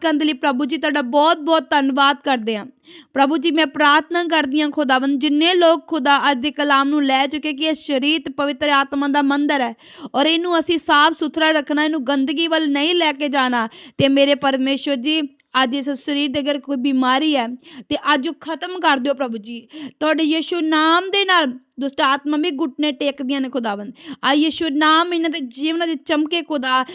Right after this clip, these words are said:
ਅੰਧਕਾਰ ਦੀ ਸ਼ਕਤੀਆਂ ਨਾਸ ਹੋ ਜਾਣ ਖੁਦਾ, ਇਹਨਾਂ ਦੇ ਘਰਾਂ ਤੋਂ ਪਰਿਵਾਰਾਂ ਚੋਂ ਜਾਦੂ ਟੋਨੇ ਨਿਕਲ ਜਾਣ ਪ੍ਰਭੂ ਯਿਸੂ ਮਸੀਹ ਦੇ ਨਾਮ ਦੇ ਵਿੱਚ। ਬਿਮਾਰੀਆਂ ਨੂੰ ਛੱਡ ਕੇ ਜਾਂਦੀਆਂ ਰਹਿਣ ਖੁਦਾਵੰਦ ਯਿਸੂ ਤੇਰੇ ਨਾਮ ਦੇ ਵਿੱਚ। ਚੰਗਾਈ ਇਹਨਾਂ ਦੇ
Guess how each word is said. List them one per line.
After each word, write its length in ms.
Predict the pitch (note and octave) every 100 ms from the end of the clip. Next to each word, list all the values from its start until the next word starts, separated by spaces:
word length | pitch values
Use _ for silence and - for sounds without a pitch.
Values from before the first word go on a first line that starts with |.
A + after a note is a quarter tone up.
| D#4+ -
ਅੰਧਕਾਰ 400 | D4+ D#4 C#4+ D#4+
ਦੀ 180 | C4+ E4+
ਸ਼ਕਤੀਆਂ 500 | - E4 D#4 D#4+ E4
ਨਾਸ 600 | C#4+ C4 C#4 D4+ F#4+ -
ਹੋ 80 | E4+
ਜਾਣ 220 | D#4+ D#4+
ਖੁਦਾ, 300 | D#4 D4+ C#4+ C#4
ਇਹਨਾਂ 260 | F#4+ D#4+ C#4
ਦੇ 160 | D#4+ - E4
ਘਰਾਂ 260 | D#4+ E4
ਤੋਂ 180 | D#4 D#4+
ਪਰਿਵਾਰਾਂ 540 | D#4 D#4+ D#4 D#4 D#4+
ਚੋਂ 180 | D#4+ D#4+
ਜਾਦੂ 500 | C4+ A#3 C#4 C4 E4
ਟੋਨੇ 400 | C#4 D#4+ D#4+ E4
ਨਿਕਲ 520 | D#4 C#4+ D4+ D#4 F#4
ਜਾਣ 180 | F4+ F4
ਪ੍ਰਭੂ 220 | D#4+ D#4+
ਯਿਸੂ 400 | D4+ D4 D4 E4+
ਮਸੀਹ 260 | E4 E4+ E4
ਦੇ 120 | D#4
ਨਾਮ 460 | D4 C#4 D4 E4+ F4+
ਦੇ 100 | E4
ਵਿੱਚ। 200 | D4+ B3 A3 - F4 A#3
ਬਿਮਾਰੀਆਂ 580 | C4 D4+ D#4 D#4 E4+ E4+
ਨੂੰ 80 | E4+
ਛੱਡ 220 | - D#4 D#4+
ਕੇ 200 | F4 F4
ਜਾਂਦੀਆਂ 540 | A#3+ D4 D4 D#4 E4+
ਰਹਿਣ 200 | E4 E4
ਖੁਦਾਵੰਦ 380 | D#4 D4+ D4+ D#4
ਯਿਸੂ 240 | D4+ D#4
ਤੇਰੇ 260 | D#4+ D#4+ D#4
ਨਾਮ 500 | C#4 C4+ C#4+ F#4 G4+
ਦੇ 100 | F4+
ਵਿੱਚ। 220 | E4 C#4+ A#3 - - -
ਚੰਗਾਈ 520 | - D4+ C#4+ D#4+ F4+
ਇਹਨਾਂ 200 | F#4 F4
ਦੇ 100 | E4+